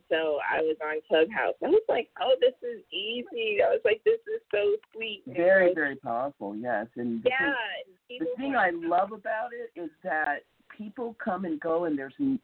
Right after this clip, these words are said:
Speaker 2: there's a connection made, and th-, there's nothing to do. You're not being viewed. They're not looking at you. So you don't have to be concerned about what you look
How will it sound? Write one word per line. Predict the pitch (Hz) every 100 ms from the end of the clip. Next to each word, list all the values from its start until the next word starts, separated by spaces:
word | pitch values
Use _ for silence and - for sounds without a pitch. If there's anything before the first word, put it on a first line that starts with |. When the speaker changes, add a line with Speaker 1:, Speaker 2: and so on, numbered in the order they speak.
| -
Speaker 2:
there's | 147 143
a | 135
connection | 151 131 139 156 - 180 147
made, | 151 151 160 170 - - _
and | 151 147 143 131 -
th-, | 147 -
there's | 147 135
nothing | 143 156 190 196 220
to | 175
do. | 160 175 170
You're | 143
not | 139 143 330 196 - _ _ _ _ _ - - _ - - -
being | - - 330 269
viewed. | 131 175 226 123 123 - - -
They're | 175
not | 170
looking | 135 139 202 - 143
at | 123 113 -
you. | 127 120 123 - - - _ -
So | 160 151 147 143
you | 156
don't | 185 233
have | 233
to | 185
be | 185
concerned | - - - 175 196
about | 156 147 143 _ _
what | 165 208
you | 131
look | 123 139 202